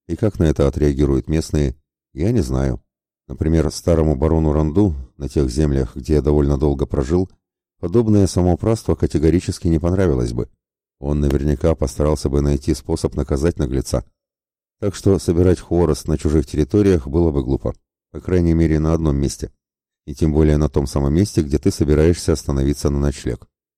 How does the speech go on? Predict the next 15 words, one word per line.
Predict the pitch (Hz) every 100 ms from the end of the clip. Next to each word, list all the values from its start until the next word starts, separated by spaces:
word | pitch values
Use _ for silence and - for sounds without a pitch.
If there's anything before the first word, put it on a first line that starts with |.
| _ -
Нет, | 85 64 64
я | 64 67
такого | 69 - 69
фокуса | 65 95 - -
себе | 95 76 73
просто | - 90 -
позволить | - 71 65 67 71 -
не |
мог. | 65 60 - _ _ _ _ _ -
Зато | 85 98
когда | 90 85 85
уже | 80 76
останавливался | 78 - 82 80 76 71 67 80 -
на | 78
ночлег, | 73 - 95 110